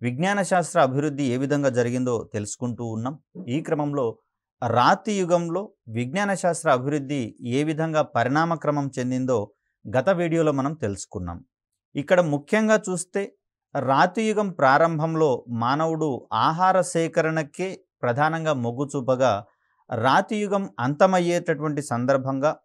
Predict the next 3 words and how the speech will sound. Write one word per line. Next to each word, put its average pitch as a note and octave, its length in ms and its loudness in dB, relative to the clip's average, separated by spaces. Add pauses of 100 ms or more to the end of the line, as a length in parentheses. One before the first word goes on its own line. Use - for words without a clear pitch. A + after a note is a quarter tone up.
(140)
అంతమయ్యే D3+ 520 0
కాలానికి C#3 960 0 (320)
తను D3 280 -2